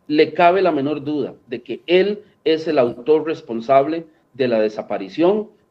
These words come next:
y la muerte de Alison. Y esto lo decimos así no porque lo hagamos de manera antojadiza,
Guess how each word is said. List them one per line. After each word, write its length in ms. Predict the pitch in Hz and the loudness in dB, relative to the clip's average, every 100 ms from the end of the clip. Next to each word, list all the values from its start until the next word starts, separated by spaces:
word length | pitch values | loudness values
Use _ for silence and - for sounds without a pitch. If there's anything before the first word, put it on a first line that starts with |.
| - | -6
y 100 | 156 | -2
la 120 | 120 | 0
muerte 540 | 107 120 127 123 151 | 0 2 2 2 2
de 140 | 127 104 | 2 2
Alison. 460 | 95 87 - 82 _ _ _ _ | -2 -8 -16 -20 _ _ _ _
Y 140 | 143 | 0
esto 240 | 165 170 202 | 0 2 2
lo 120 | 185 | 4
decimos 440 | 147 170 180 185 | 2 0 -4 0
así 400 | 156 135 196 196 - | -2 -2 -4 -6 -6
no 500 | 135 143 156 160 - | -2 2 2 0 0
porque 760 | 165 139 - 127 117 110 104 | 0 0 -4 -4 0 0 -2
lo 120 | 117 104 | -4 -2
hagamos 320 | 113 131 139 | 0 -2 -2
de 80 | 113 | -4
manera 500 | 104 117 127 131 - | -2 -2 0 -2 -4
antojadiza, 880 | 120 - 104 107 107 196 - 82 | -8 -6 -8 -4 -4 -4 -6 -14